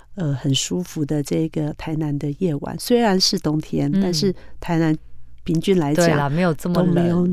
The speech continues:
Speaker 1: 很冷。
Speaker 2: 对。
Speaker 1: 嘿，所以只要没有起风，其实都是非常舒适的，啊，
Speaker 2: 台南的晚上
Speaker 1: 都可以来走。
Speaker 2: 真的很舒服。
Speaker 1: 很舒服，
Speaker 2: 嗯，嗯，
Speaker 1: 非常的舒服。
Speaker 2: 嗯。好，刚刚，呃，局长讲了那么多，我们可以跟着戏剧去旅行，然后在晚上可以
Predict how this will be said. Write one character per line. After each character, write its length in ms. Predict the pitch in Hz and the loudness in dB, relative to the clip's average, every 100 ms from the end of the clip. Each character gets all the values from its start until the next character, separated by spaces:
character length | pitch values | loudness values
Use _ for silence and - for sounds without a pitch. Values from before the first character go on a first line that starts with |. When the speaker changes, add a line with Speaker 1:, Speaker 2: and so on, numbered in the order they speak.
| - | -2
Speaker 1:
很 420 | - 143 151 165 | -4 -2 0 0
冷。 100 | 151 | 0
Speaker 2:
对。 460 | 160 151 135 123 123 | 0 0 0 -4 -4
Speaker 1:
嘿， 320 | 175 156 147 | -4 -2 -4
所 160 | 147 180 | -2 2
以 140 | 185 | 2
只 160 | 160 208 | 2 2
要 100 | 240 | 4
没 100 | 269 | 6
有 100 | 254 | 6
起 200 | - 147 | 4 2
风， 460 | 135 185 190 208 208 | 2 2 2 0 -6
其 200 | - 170 | -6 -2
实 160 | - 165 | -2 -2
都 160 | 160 | -2
是 140 | 170 170 | -2 -2
非 140 | 147 | -2
常 180 | 143 139 | -2 -4
舒 180 | - 165 | -4 -4
适 300 | - - - | -4 -4 -8
的， 100 | - | -10
啊， 80 | - - - | -12 -14 -12
Speaker 2:
台 180 | - 170 | -4 2
南 160 | 170 165 | 4 4
的 140 | 165 | 4
晚 200 | 156 147 | 2 0
上 200 | - 170 | 0 -2
Speaker 1:
都 0 | |
可 20 | |
以 0 | |
来 40 | 156 | -2
走。 60 | |
Speaker 2:
真 180 | 160 156 | -2 -2
的 80 | 147 | -2
很 180 | 139 127 | -4 -6
舒 300 | - 143 127 | -6 -6 -6
服。 200 | 120 175 - | -8 -12 -10
Speaker 1:
很 160 | - 151 | -6 -4
舒 180 | - 170 | -2 -4
服， 140 | 165 | -4
Speaker 2:
嗯， 100 | 160 | -4
嗯， 100 | 147 | -2
Speaker 1:
非 100 | 151 | 0
常 120 | 196 165 | 0 0
的 80 | 160 | -2
舒 260 | - 160 | -4 -8
服。 220 | 160 - | -8 -10
Speaker 2:
嗯。 140 | 185 180 | -12 -8
好， 220 | - 143 | -2 0
刚 160 | 147 202 | 4 4
刚， 280 | 214 226 - | 6 4 2
呃， 180 | - 160 | 0 0
局 140 | 147 | 2
长 140 | 185 190 | 2 4
讲 100 | 151 | 4
了 80 | 147 | 2
那 80 | |
么 100 | 175 | 0
多， 160 | 151 160 | 2 2
我 60 | 147 | 2
们 100 | 143 | 2
可 140 | 180 | 0
以 100 | 160 | -2
跟 180 | - 190 | 2 2
着 100 | 196 | 2
戏 300 | 160 - 196 | 0 -2 -4
剧 220 | 143 175 | -2 -4
去 180 | 156 180 | -4 -4
旅 240 | 151 139 - | -4 -4 -8
行， 380 | - - 127 | -10 -10 -8
然 100 | 135 | -6
后 180 | 151 160 160 - | 0 2 0 -6
在 180 | - 180 | 2 2
晚 260 | 147 156 147 | 2 0 0
上 240 | - 202 | 0 0
可 140 | 156 | 2
以 180 | 170 156 | 0 0